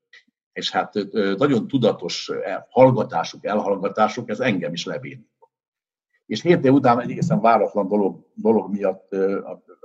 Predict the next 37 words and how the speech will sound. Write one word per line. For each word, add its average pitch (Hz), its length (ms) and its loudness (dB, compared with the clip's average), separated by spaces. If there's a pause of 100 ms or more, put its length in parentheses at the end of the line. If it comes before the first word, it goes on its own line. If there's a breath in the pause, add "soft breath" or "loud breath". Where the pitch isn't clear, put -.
megkerestem - 560 -8
egy, 87 180 -20 (1000)
megkerestem 101 560 0
egy 92 80 -6
szintén, 95 560 -4 (420 loud breath)
ö, 90 220 -10
túlélőt, 95 500 0
aki, 87 360 -8
aki - 200 -20
szintén 104 340 -6
Bergen-Belsenben 85 840 -4
volt, 90 200 -6
és 85 120 -14 (180)
szintén 107 240 -2
Svédországban 85 640 -6
ápolták, 87 640 -12 (640 soft breath)
egészen 90 420 -2
más 87 240 0
táborba, 95 560 -4
és, 92 260 -4
ö, 92 300 -2
ö, 101 180 -8
faggattam 87 600 -2
őt 85 120 -10
egy - 120 -14 (460)
olyan 107 220 2
dolgokról, 95 440 -4
amiket, 87 300 -6
amik, 92 260 -8
amikben 92 360 -6
bizonytalan 90 520 -2
voltam, 90 260 -4
hogy 95 120 -8
hogy 107 160 -2
nézett 87 360 -8
ki 92 140 -8
egy, - 140 -8